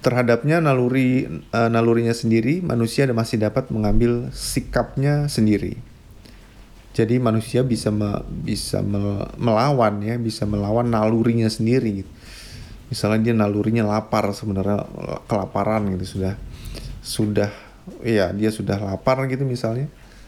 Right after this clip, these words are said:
sudah nggak makan dari, eh, kemarin gitu misalnya. Tapi ya dia dipaksa untuk, eh, terpaksa dia tidak makan karena mungkin dia harus melakukan sesuatu dulu, dia, dia harus kerja sehingga dia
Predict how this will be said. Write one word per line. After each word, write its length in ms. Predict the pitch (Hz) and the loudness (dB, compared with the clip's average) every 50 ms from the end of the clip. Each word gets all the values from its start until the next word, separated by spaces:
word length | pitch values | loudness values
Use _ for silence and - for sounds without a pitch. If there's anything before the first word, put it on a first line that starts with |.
| - - - - - - | -20 -20 -20 -20 -12 -8
sudah 240 | - - 104 95 | -4 -2 -2 -2
nggak 160 | 98 98 - - | -2 -2 -4 -2
makan 400 | 104 101 - - 113 120 123 110 | -4 -4 -2 -2 -2 0 0 0
dari, 560 | 104 101 - 107 104 104 104 104 101 101 - - - - - - - - - | 2 2 2 0 0 0 -2 -2 -4 -6 -8 -10 -16 -20 -20 -20 -20 -12 -6
eh, 400 | - - - - - - - - - 50 - - - - - - - - - - - - - - - - - - - - - | -4 -4 -2 -4 -4 -6 -8 -10 -12 -14 -18 -20 -20 -14 -12 -10 -10 -10 -12 -16 -20 -20 -20 -20 -20 -20 -20 -20 -20 -10 -4
kemarin 440 | 113 104 101 101 123 147 156 165 147 | -2 0 2 2 2 0 0 -2 -2
gitu 160 | 147 147 165 | -2 -2 -2
misalnya. 400 | 156 147 143 147 147 147 165 202 - - - - - - - - - - - - - - | -2 -2 -2 -2 -2 -2 -4 -6 -10 -14 -14 -14 -14 -14 -14 -14 -14 -14 -14 -14 -10 -8
Tapi 220 | - 104 - - 139 | -6 -4 0 2 4
ya 100 | 135 120 104 | 4 4 4
dia 380 | 101 104 - - 120 127 139 143 | 0 -4 -6 -2 2 4 4 4
dipaksa 500 | 135 - - 110 - - - - 123 110 | 2 0 0 -2 -2 -2 -2 0 0 2
untuk, 320 | 107 107 101 - 104 - - - - - - - - - - - | 0 -2 -4 -6 -8 -8 -12 -20 -20 -20 -20 -18 -16 -16 -12 -8
eh, 180 | - 87 - - - | -6 -4 -4 -2 0
terpaksa 480 | - 147 143 - 110 - - - 131 | 0 0 2 2 0 0 0 0 2
dia 80 | 120 120 | 2 2
tidak 240 | 117 120 107 104 101 | 0 0 0 0 0
makan 360 | 98 95 - - 113 110 107 | 0 0 0 0 0 0 0
karena 280 | - 104 - 113 110 110 | 0 0 0 0 0 0
mungkin 320 | 107 110 110 - 127 127 | 0 0 0 0 2 4
dia 160 | 123 123 123 | 4 4 4
harus 480 | 117 113 107 104 101 - - - - - - - - - - - - - - - - - - - - - - - - | 2 2 0 -2 -2 -4 -6 -12 -18 -20 -20 -20 -20 -20 -20 -20 -20 -20 -20 -20 -20 -20 -20 -20 -20 -20 -20 -10 -4
melakukan 480 | - 123 110 104 - 120 - 120 117 113 | 0 0 0 0 0 0 0 0 0 -2
sesuatu 400 | - - - 104 104 - 107 104 | -4 -2 -2 -2 0 0 0 0
dulu, 240 | 107 107 107 110 | 2 2 2 2
dia, 320 | 104 107 107 101 101 - - - | 2 2 2 2 2 0 -2 -2
dia 240 | 101 113 110 107 107 | 0 2 2 4 2
harus 80 | 104 101 | 0 -2
kerja 480 | - - 110 110 107 120 123 127 113 | -4 -4 -2 0 4 4 4 4 4
sehingga 400 | 120 - - 110 107 110 110 110 | 2 -2 -4 -2 0 0 2 2
dia 200 | 110 110 104 - | 2 2 0 0